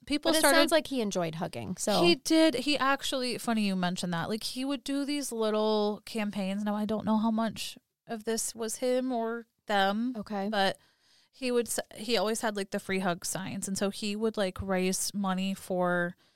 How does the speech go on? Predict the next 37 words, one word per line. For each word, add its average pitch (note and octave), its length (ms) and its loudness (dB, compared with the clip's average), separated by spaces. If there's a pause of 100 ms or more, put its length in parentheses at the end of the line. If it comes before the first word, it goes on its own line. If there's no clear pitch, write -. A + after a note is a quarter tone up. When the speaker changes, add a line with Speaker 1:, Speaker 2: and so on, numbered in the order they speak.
(360)
Speaker 1:
by G#3 240 4
doing G3 300 2
that, G#3 180 4
like, G3 280 -2
people G3+ 320 -2
would F#3 120 -2
donate F#3 720 -2
to A4 100 4
Speaker 2:
Oh, A#4+ 40 6 (680)
Speaker 1:
him A3+ 60 0
for - 40 -2
the, A#3+ 80 -2
f-, - 180 -8
the G#3+ 120 -2
Speaker 2:
for B3 80 2
a A#3+ 100 4
Speaker 1:
free A3 80 4
Speaker 2:
hug. A3+ 240 6
Speaker 1:
hugs. F3+ 220 -2 (440)
And A#3+ 140 0
he A#3+ 180 -2
would, A#3 220 -2
like, A3 180 2
donate G#3 460 0
the G3 100 -2
money F#3+ 360 -2 (100)
to F#3+ 220 0
environmental F3+ 960 0
charities F3 640 0
and F3+ 100 -6
stuff. - 540 -4 (380)
Speaker 2:
Oh, B4 360 4
Speaker 1:
Isn't C5+ 140 4
that A4+ 60 6 (120)
Speaker 2:
wow. A#3+ 80 6
Speaker 1:
adorable? G#3 760 2
Speaker 2:
That G#4 200 0